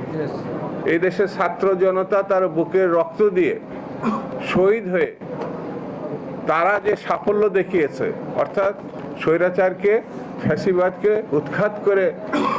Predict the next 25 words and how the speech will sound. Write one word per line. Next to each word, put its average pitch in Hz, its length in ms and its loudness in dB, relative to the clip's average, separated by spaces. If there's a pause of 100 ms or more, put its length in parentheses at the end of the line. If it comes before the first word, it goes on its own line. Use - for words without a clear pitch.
দেশ 190 280 4
থেকে 214 260 2
বিতাড়িত 180 480 2
করেছে, 120 460 0 (140)
সেই 175 120 4
বিতরণের 190 680 2 (600)
মাথায় 160 440 2
বসিয়েছে 190 500 2
কিন্তু 165 400 0 (380)
দেশবাসী 151 460 2
এই 151 100 4
সরকারকে। 120 540 0 (480)
সেই 147 160 2
জন্য 185 220 2 (100)
আমার 147 420 0
নিজের 139 400 2 (220)
এবং 127 180 4
আমার 127 200 0
দলের 123 220 -6 (100)
কথা 147 240 0
হচ্ছে 165 280 0 (500)
এই 156 180 4
সরকারের 175 520 0 (960)
একটি 180 280 0 (540)
ভালো 160 440 2